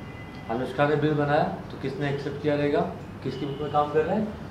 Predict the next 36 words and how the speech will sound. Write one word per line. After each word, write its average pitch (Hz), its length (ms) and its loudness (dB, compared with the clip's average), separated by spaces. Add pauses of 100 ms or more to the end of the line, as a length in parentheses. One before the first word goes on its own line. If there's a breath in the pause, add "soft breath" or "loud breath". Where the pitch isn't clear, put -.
(220)
मृणाल। 123 360 0 (460)
तो 123 80 -2
मृणाल 135 340 2
यहाँ 139 140 2
पे 143 160 0
कौन 135 160 -2
से 151 100 2
रोल 147 280 2
में 151 60 2
है? 180 200 4 (380)
डेटर 127 380 4
के 127 100 0
रोल 104 200 -2
में। - 240 -10
कौन 123 120 -4
से 143 120 -2
रोल 143 160 2
में? 202 160 2 (680)
डेटर, 113 300 2 (600)
मतलब 127 280 2 (300)
ड्रॉवी 120 280 4
के 123 120 -2
रोल 104 100 -2
में। - 220 -8 (840)
For 147 180 10
the 151 140 8
amount 160 440 6 (240)
due 165 180 8 (120)
to 175 80 8 (140)
her 160 120 8 (560)
twenty 156 220 6
thousand 147 920 4
and 139 240 2
balance 160 340 6
paid 147 220 6
by 147 100 8